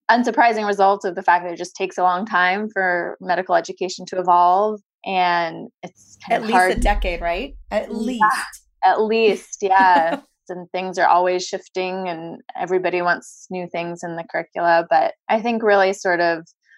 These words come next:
Speaker 1: getting the medical profession to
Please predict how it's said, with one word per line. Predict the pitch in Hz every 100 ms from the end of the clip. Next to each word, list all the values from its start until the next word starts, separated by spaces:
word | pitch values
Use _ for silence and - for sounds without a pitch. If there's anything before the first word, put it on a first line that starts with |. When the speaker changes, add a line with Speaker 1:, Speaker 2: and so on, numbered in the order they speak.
| - _ _ _ _ _ -
Speaker 1:
getting | 269 277 254
the | 214
medical | 202 208 214 190 180 180 - _ _ _
profession | 208 196 190 185 190 175 175 175 185
to | 175 165 165 160 -